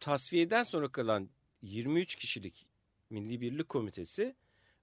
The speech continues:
ömrü boyunca daha sonraki demokrasiye geçiş,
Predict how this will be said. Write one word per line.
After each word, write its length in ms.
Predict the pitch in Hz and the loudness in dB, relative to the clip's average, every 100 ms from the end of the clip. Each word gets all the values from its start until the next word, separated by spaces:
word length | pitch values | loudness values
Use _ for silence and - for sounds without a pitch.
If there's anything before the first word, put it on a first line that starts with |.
| _ | _
ömrü 420 | 196 262 269 294 | 4 6 4 4
boyunca 540 | 196 143 123 107 208 190 | 4 4 2 -2 -2 4
daha 180 | 151 147 | 4 4
sonraki 480 | 143 117 117 107 - - | 0 -4 -4 -10 -14 -10
demokrasiye 560 | 123 127 131 117 - 127 | -4 -4 -4 -4 0 0
geçiş, 600 | 113 110 - - - | 2 4 6 4 2